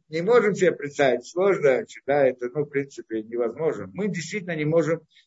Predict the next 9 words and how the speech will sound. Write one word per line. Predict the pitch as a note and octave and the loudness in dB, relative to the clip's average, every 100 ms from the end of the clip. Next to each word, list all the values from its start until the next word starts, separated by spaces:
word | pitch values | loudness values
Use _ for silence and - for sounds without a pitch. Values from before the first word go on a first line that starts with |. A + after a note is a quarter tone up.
| - | -6
мы | C#3+ | -2
можем | F#3+ E3+ F3+ | 0 0 -2
знать | - F#3 A3 - - | -2 -2 -2 -2 -12
о | - C#3+ | -4 -2
действительности | C3+ C3 - D3 D3 C3 B2+ B2 | -2 -4 -2 -2 -2 -8 -8 -10
бесконечной, | A#2 - B2+ A#2 A2 - G#2+ | -14 -8 -8 -8 -14 -16 -16
не | A#2+ | -10
можем | C#3 D#3 C#3 C3+ | -2 -2 -2 -6
знать, | B2 G2+ B2+ E3 G3+ G#3 - | -6 -8 -4 0 0 -2 -14